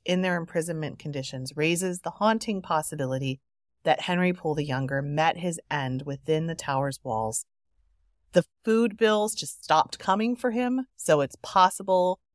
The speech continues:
it was neglect, harsh treatment, or even starvation. Historical records do not definitively confirm his fate, but the silence around his case speaks volumes.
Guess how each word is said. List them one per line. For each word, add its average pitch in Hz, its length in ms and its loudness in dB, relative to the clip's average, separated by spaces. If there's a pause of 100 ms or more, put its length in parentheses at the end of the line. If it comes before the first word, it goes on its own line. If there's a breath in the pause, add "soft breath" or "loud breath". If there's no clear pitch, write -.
(140)
it 113 160 -2
was 127 180 -6
neglect, 160 600 0 (240)
harsh 185 380 4
treatment, 147 580 -6
or 147 140 -4
even 147 540 -6
starvation. - 840 -6 (580)
Historical 247 680 6
records 185 420 0
do - 80 -6
not 147 240 -4
definitively 220 880 0 (120)
confirm 156 520 -2
his 151 260 -10
fate, 151 320 -4 (460)
but - 100 -14
the 170 80 -4
silence 185 800 2 (160)
around 165 480 2
his 180 160 -8
case 131 460 -6
speaks - 600 -6 (120)
volumes. 123 680 -2